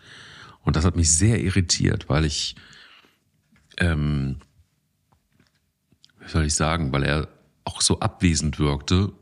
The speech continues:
und nur konzentriert auf, auf, auf seinen Besitzer. Ähm, und du never ever auf die Idee gekommen bist, gerade weil er so konzentriert ist, dass er anderen Menschen gegenüber doof reagieren könnte. Aber blitzartig passiert das dann.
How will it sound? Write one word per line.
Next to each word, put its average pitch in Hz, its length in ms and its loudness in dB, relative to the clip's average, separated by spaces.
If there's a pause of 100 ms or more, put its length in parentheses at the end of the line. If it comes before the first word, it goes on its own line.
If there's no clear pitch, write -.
und 87 160 -2
nur 80 220 0
konzentriert - 720 -4
auf, 73 420 -4
auf, 78 320 -4
auf - 200 -4
seinen 65 260 -2
Besitzer. 76 580 -2 (920)
Ähm, 76 360 0
und 78 220 -4
du 71 120 0
never 80 680 2
ever 95 200 0
auf 92 80 -4
die - 160 -2
Idee 80 200 0
gekommen 95 340 0
bist, 92 160 -2
gerade 71 180 -2 (160)
weil 107 180 2
er 127 60 0
so 87 100 0
konzentriert 73 600 -6
ist, - 200 -6
dass 76 160 0
er 69 420 -4
anderen 82 460 0
Menschen 78 340 0
gegenüber 76 720 -2 (640)
doof 104 260 0
reagieren 60 500 -4
könnte. 64 420 -6
Aber 71 200 -2
blitzartig - 760 -2
passiert - 320 -2
das - 160 -6
dann. 98 300 -8